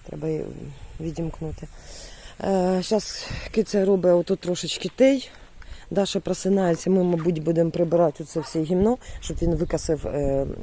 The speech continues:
нам цю, ну, оцю траву по дворі. Бо якщо ввечері йдеш, е, вилітають оці маленькі мошечки, вони так гризуться, сил нема, вони живуть в цій траві.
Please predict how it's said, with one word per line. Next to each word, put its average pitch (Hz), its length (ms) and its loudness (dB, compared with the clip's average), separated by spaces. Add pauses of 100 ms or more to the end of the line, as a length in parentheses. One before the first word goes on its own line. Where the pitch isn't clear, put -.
(380)
нам 147 340 -2 (720)
цю, - 200 -2 (840)
ну, 240 120 -2 (640)
оцю 185 240 2
траву 156 280 0 (760)
по 190 460 6
дворі. 185 380 6
Бо 185 220 4
якщо 202 340 4
ввечері 196 520 4
йдеш, 254 480 6
е, 165 340 0
вилітають 190 760 6
оці - 200 2
маленькі 185 440 4
мошечки, 196 560 2
вони 175 220 2
так 180 260 2
гризуться, 185 500 -2
сил 185 360 2
нема, 135 220 -2
вони 143 240 0
живуть 156 300 -2
в - 60 -10
цій - 120 2
траві. 139 380 -4